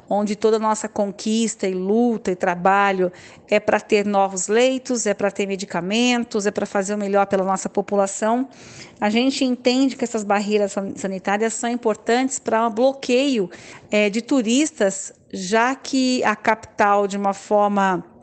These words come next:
que nós entendemos errônea, antecipou feriados.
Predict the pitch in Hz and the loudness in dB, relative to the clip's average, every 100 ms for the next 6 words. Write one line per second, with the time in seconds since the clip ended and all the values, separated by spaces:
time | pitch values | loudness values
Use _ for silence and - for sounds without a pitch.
0 | - - - 185 208 214 202 208 202 202 | -20 -20 -14 -8 0 0 0 -4 -2 2
1 | 202 190 185 - 208 165 220 277 220 180 | 2 2 -4 -2 -2 2 2 4 2 0
2 | - - - - - - 240 247 240 247 | -4 -20 -20 -20 -14 -2 0 2 0 -2
3 | - 226 240 226 - 233 233 208 175 170 | 0 2 2 -2 -2 0 2 2 2 0
4 | 175 - | -2 -6